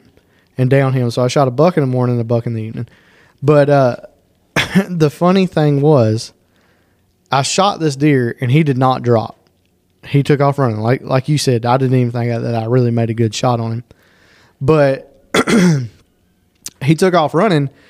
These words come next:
So I called my buddy Chase and I said, "Hey, I may need your dog up here. I think I didn't hit this deer real well. I don't know yet." And he said, "Well, just, just let him, just let him live. Just let him do his thing.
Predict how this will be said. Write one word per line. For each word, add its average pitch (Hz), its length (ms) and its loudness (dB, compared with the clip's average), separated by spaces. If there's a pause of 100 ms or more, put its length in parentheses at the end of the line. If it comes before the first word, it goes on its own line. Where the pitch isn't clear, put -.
(300)
So 160 140 0
I 143 60 2
called 208 240 0
my 185 100 2
buddy 165 220 2
Chase 214 400 0
and 147 80 0
I 143 40 -2
said, 143 220 0
"Hey, 156 400 2 (340)
I 143 100 -2
may 160 200 2
need 147 220 0
your 127 80 -2
dog 143 360 2
up 123 160 -2
here. 127 460 0
I 131 120 -2
think 139 220 -2
I 123 240 0 (260)
didn't 135 220 0
hit 131 140 -2
this 123 160 -2
deer 127 220 0
real 120 220 -2
well. 123 400 2
I 139 120 -2
don't 123 180 -4
know 123 160 0
yet." - 380 -8 (720)
And 135 320 0
he 135 160 0
said, 131 500 0 (140)
"Well, 127 80 -6
just, 160 240 -4 (100)
just 165 200 -8
let 175 140 -2
him, 175 120 -6 (100)
just 147 180 -12
let 165 140 -2
him 202 100 -4
live. 151 240 -2 (340)
Just - 160 -14
let 143 180 2
him 175 100 2
do 175 120 4
his 180 120 2
thing. 151 320 2